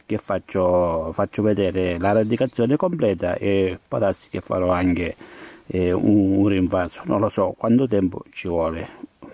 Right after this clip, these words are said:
Va bene. È arrivato il momento, eh, di andare a, diciamo, a rinvasare, fa-, e vi faccio vedere la radicazione delle tale di limone quattro stagioni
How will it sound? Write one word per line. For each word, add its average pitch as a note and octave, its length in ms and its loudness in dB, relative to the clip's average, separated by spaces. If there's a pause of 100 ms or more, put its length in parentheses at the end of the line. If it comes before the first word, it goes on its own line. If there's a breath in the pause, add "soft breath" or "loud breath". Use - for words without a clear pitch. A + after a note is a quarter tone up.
Va A2+ 120 -2
bene. F2+ 460 -8 (600 loud breath)
È C#3+ 100 -4
arrivato F3 420 0
il D3+ 60 -4
momento, E3+ 680 -6
eh, A#2+ 520 -2
di A#2 80 -4
andare B2+ 560 0
a, A2+ 360 -2
diciamo, G#2+ 520 -8
a G#2+ 140 -4
rinvasare, A#2+ 640 -4
fa-, A#2+ 180 -8
e B2 160 -6
vi C3 120 -8
faccio C3+ 280 -4
vedere B2+ 320 -4
la B2+ 120 -2
radicazione D3+ 840 -4
delle A#2 420 -2
tale A#2+ 440 -2
di G2 680 -12
limone B2 360 -8
quattro G#2+ 280 -8
stagioni A2 520 -6